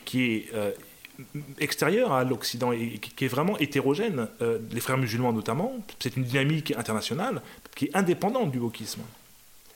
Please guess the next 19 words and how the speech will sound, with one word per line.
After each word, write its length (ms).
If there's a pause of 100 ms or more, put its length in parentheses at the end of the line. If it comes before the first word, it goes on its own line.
Elle 60
se 100
sert 260
du 80
wokisme, 440 (560)
mais 220 (320)
elle, 200 (200)
elle, 240
elle 140
ne 40
va 80
pas 140
du 160
tout, 280
euh, 200 (420)
découler 480
de 60
l'action 280
woke. 240